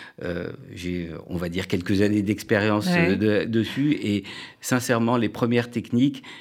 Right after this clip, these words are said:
Speaker 1: étaient toujours des techniques très invasives avec des résultats, euh, acceptables, mais
Speaker 2: Ouais,
Speaker 1: médiocres.
Speaker 2: pas très esthétique,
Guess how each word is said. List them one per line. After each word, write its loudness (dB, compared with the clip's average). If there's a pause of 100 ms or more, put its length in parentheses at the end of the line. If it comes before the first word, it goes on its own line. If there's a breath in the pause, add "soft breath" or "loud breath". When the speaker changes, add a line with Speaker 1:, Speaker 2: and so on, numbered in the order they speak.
Speaker 1:
étaient -4
toujours -6
des -2
techniques -4
très 0
invasives -2
avec -6
des -4
résultats, -4 (800 loud breath)
euh, -4 (200)
acceptables, 0
mais 6
Speaker 2:
Ouais, 4
Speaker 1:
médiocres. 2
Speaker 2:
pas 4
très 4
esthétique, 0